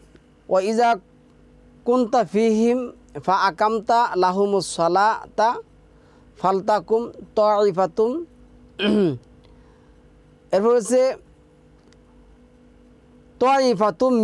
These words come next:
মিনহুম মাআকা ওয়াল ইয়াহুযু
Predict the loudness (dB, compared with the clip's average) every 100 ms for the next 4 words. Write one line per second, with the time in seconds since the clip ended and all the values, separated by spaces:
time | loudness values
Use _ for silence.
0 | 2 2 2 2 0 -6 -20 _ -12 -4
1 | 0 0 2 0 0 -4 -4 -14 _ _
2 | _ _ _ _ _ -2 0 2 0 0
3 | -2 0 0 0 0